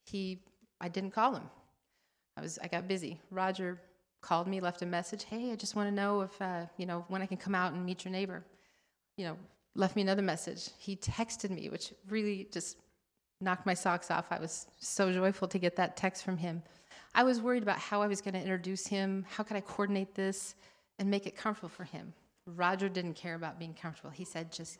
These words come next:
give me the address." <laughs> Okay, sent him the address. He was there the next day. The, the irony of this whole situation is that this man needed some portable oxygen to be able to,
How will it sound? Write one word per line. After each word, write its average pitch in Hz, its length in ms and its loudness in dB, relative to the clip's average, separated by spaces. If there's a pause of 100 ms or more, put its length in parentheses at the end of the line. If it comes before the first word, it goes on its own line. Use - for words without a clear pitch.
give 190 160 2
me 214 120 6
the 202 100 6
address." - 580 -2
<laughs> - 2000 -12
Okay, 381 360 10 (180)
sent 226 280 6
him 247 80 10
the 220 80 10
address. 208 560 8 (400)
He 208 80 0
was 202 140 2
there 202 180 10
the 214 80 6
next 214 280 4
day. 175 360 0 (640)
The, 202 160 -2
the 190 200 2
irony 247 420 10
of 226 80 0
this 233 180 2
whole 233 220 0
situation 233 800 0 (180)
is 202 100 -4
that 196 180 0
this 196 200 -2
man 190 540 0 (140)
needed 202 580 0
some - 160 -6
portable 185 340 -6
oxygen 175 420 -2
to - 100 -12
be 180 100 -4
able 175 200 -6
to, 170 260 -10